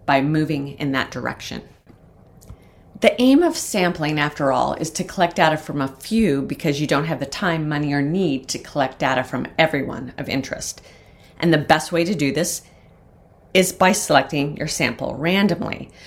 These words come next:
So before you accept a non-probability approach, understand your potential biases and consider incorporating random selection if possible. The bottom line is most statistical methods used in survey research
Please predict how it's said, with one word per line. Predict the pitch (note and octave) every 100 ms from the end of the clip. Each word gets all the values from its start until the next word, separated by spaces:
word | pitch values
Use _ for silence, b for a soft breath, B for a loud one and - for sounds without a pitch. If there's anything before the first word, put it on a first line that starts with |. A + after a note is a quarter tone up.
| B
So | - B3
before | A#3+ - C#4+ D#4
you | D4+ C4
accept | G#3+ - F#3+ D3 -
a | F3+
non-probability | E3 D#3 E3 F#3 F#3 F#3+ D3 D3+ C#3 C#3
approach, | C#3 - E3+ C3 - - - B B B
understand | G3+ A#3+ C4+ - A3+ G#3 G#3
your | E3
potential | F#3 C#3+ - F3 -
biases | E3+ D#3 C3+ C3 - B2 - - b b - -
and | F#3+ E3+
consider | E3+ E3+ - G#3+ G#3+
incorporating | A#3+ A#3 A3+ G#3 - D3+ C#3+ C#3 C#3+
random | C3+ D3+ D#3+ E3 D#3+
selection | D#3+ - E3 D3 C#3 - D3+ - -
if | -
possible. | - B2+ - - - - - b b b b F3+
The |
bottom | F3+ E3 F3 F3+
line | C#3+ B2+ B2
is | A#2+ - -
most | D#3 D#3 G3 G#3 - -
statistical | - - E3 E3+ E3 - G3
methods | E3 B2+ - C3 A#2 - - b C#3
used | D3+ E3+ F#3+
in | F#3
survey | - D3+ D3
research | C3 C3 B2 C#3 C3+